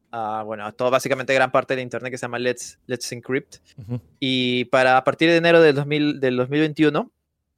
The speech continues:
Speaker 1: eh, va a dejar de dar soporte a, eh, equipos antiguos de Android, equipos que tengan Android siete punto uno para abajo. O sea, si tienes Android siete o Android <laughs> seis, eh, lo que va a pasar es que, eh, si bien vas a poder usar la web,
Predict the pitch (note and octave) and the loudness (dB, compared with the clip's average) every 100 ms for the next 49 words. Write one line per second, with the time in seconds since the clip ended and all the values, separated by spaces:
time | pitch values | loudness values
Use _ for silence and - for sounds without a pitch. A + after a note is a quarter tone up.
0 | - B2 B2 A#2+ A#2+ A#2+ C#3 C#3 C3 C#3 | -10 -6 -2 0 -2 2 4 4 2 -2
1 | C3+ C3+ C3+ C#3 C3+ C3 - C#3 - B2+ | -2 0 -2 -4 -4 -4 -2 -4 0 2
2 | C3+ C3+ B2+ A#2+ A#2 A2+ - - _ - | 4 4 2 -2 -2 -6 -12 -20 _ -8
3 | C#3 E3+ E3 E3+ - - - _ C#3 C3+ | -8 -8 0 0 0 -10 -14 _ -6 -6
4 | - E3+ D3+ D3+ D3 C#3 C#3+ C3+ G#2+ G#2 | -4 -2 0 0 0 0 0 -2 -10 -12
5 | - - C3 C#3+ D3+ D3 C3+ C3+ C3+ C3+ | -20 -16 -14 -8 -8 -8 -6 -4 -4 -4
6 | C#3 C#3 C#3 C#3 C#3+ C#3 D3 C#3+ C#3+ D3 | -2 -2 -4 -6 -8 -8 -8 -2 -2 -2
7 | D#3 A#2 A2 A2 - _ _ _ _ _ | -2 0 2 0 -4 _ _ _ _ _
8 | _ - A#2 A2+ A2+ _ C#3 C#3 C#3+ - | _ -12 -10 -10 -14 _ -10 -6 -6 -6
9 | - - C#3 C3 C3 - D3 D3 C#3+ C#3+ | -10 -4 -4 -2 -2 0 0 2 2 4
10 | C#3 B2+ - A#2 A2+ B2 C3 C3 - D#3+ | 2 -2 -6 -4 -4 0 -2 0 -2 -2
11 | C#3+ - _ - _ _ _ _ C3 B2 | -2 -6 _ -20 _ _ _ _ -4 0
12 | B2 A#2+ B2+ B2+ C3+ C#3 D#3 D#3 D3+ D3+ | 0 0 0 0 2 2 2 2 2 2
13 | - D3+ D3+ D3+ C3 B2 A#2+ A#2+ A#2+ C#3 | 2 2 2 2 -2 0 0 -2 -2 0
14 | E3 F#3 F3+ D#3 D3+ D#3+ - D3 D#3 C#3 | 2 2 0 0 2 2 2 4 2 -2
15 | C3 A#2+ C#3 D#3 | -2 2 4 2